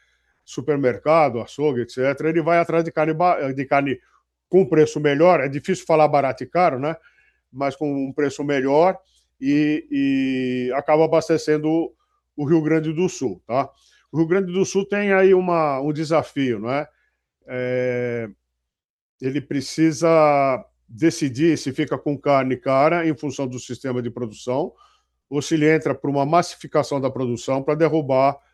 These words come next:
o preço, tá? Mas isso eu vou deixar pros, pros riograndenses decidirem, mas o mercado a gente sente isso, tá? A carne de fora é, é, é, é vantajoso comprar e internar no, no,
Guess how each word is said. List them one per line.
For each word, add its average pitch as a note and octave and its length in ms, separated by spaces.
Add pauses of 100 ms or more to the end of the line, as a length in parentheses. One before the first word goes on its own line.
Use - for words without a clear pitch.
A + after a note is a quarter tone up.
(400)
o D#3+ 100
preço, C3+ 460
tá? C3+ 220 (360)
Mas C#3 180
isso F3 200
eu E3 40
vou E3+ 100
deixar D#3+ 360
pros, D3+ 440 (760)
pros C3+ 160
riograndenses D3+ 640
decidirem, C3 600
mas C3 220
o C#3+ 40
mercado D3 380
a D3 40
gente D3+ 200
sente D#3 260
isso, B2+ 300
tá? B2+ 220 (400)
A B2 100
carne C#3+ 300
de C3+ 120
fora C#3+ 540 (540)
é, C3 320
é, C3 260
é, C3 100 (180)
é A#2 40
vantajoso C#3+ 640
comprar C3+ 560
e C#3+ 80
internar C3 500
no, B2 300
no, A#2+ 460